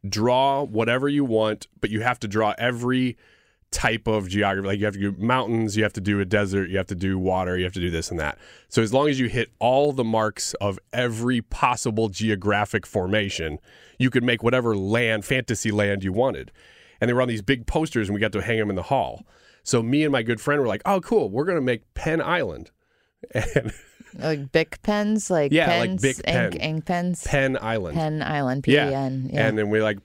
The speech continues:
Speaker 1: put that real big. It was just an island. We had all the formations, so we got an A. And it was real big at the top, Penn Island.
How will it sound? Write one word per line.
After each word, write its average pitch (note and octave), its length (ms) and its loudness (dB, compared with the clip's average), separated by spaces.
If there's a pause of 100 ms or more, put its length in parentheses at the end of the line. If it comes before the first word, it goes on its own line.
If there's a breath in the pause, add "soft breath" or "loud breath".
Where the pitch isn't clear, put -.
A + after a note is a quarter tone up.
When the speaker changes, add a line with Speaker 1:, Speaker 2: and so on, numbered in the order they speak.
Speaker 1:
put A#2+ 160 -4
that A2+ 220 0 (200)
real F3 240 2
big. C#3 320 2
It - 20 0
was A#2+ 120 -4
just A2+ 120 -4
an A2 120 -4
island. D#3+ 420 2
We G#2+ 80 -2
had C3 160 0
all C3 140 2
the B2 100 0
formations, B2 500 -2
so G#2 80 0
we G2 100 0
got B2+ 140 2
an B2 60 0
A. G#2+ 180 0 (400 soft breath)
And G2 100 0
it G2+ 40 0
was F#2+ 160 -6
real D3 300 2
big C3 220 0
at A2+ 60 -4
the G#2+ 80 -4
top, A#2 380 0 (500 soft breath)
Penn D3 460 0
Island. F2+ 540 -4